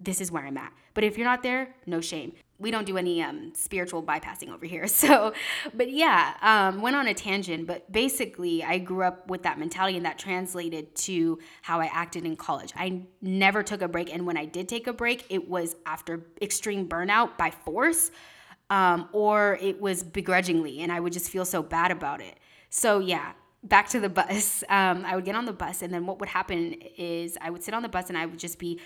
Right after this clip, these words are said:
hyper aware of everyone around me. Like, are they looking at me? Do they think I'm weird because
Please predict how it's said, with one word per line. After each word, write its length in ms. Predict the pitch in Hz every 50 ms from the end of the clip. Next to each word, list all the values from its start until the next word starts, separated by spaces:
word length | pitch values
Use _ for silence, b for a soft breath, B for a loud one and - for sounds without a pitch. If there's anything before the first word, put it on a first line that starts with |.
| B B B
hyper 260 | - 226 226 233 262
aware 440 | 233 196 180 180 196 208 208 190 175
of 100 | 170 -
everyone 420 | - 175 170 180 180 170 170 165
around 300 | 165 165 165 165 165 165 160
me. 100 | 160 151
Like, 200 | 139 131 - B B B B B B B
are 80 | 170 165
they 160 | 160 160 156
looking 340 | 156 190 226 226 240 233 233
at 80 | 220
me? 140 | - 226 214
Do 100 | 196 185
they 120 | 170 170 165
think 180 | 185 180 165
I'm 160 | 170 165 151
weird 480 | 135 151 170 190 214 220 220 214 214 190
because 560 | 175 175 - - - 175 170 170 170 165 -